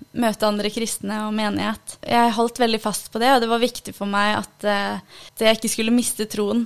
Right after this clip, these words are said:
selv om jeg hadde tvil. Og at, eh, jeg kunne være litt sånn tålmodig i prosessen også, at OK, jeg trenger ikke alle svarene for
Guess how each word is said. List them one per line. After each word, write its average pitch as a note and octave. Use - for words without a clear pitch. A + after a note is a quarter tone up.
selv G#3
om G3+
jeg G#3+
hadde G#3+
tvil. E4+
Og A3+
at, -
eh, G#3+
jeg A#3
kunne B3+
være A#3
litt A3+
sånn G#3
tålmodig G#3+
i G#3
prosessen G#3
også, B3
at A#3
OK, A3
jeg A3+
trenger A3
ikke G#3+
alle G#3
svarene G#3
for G#3+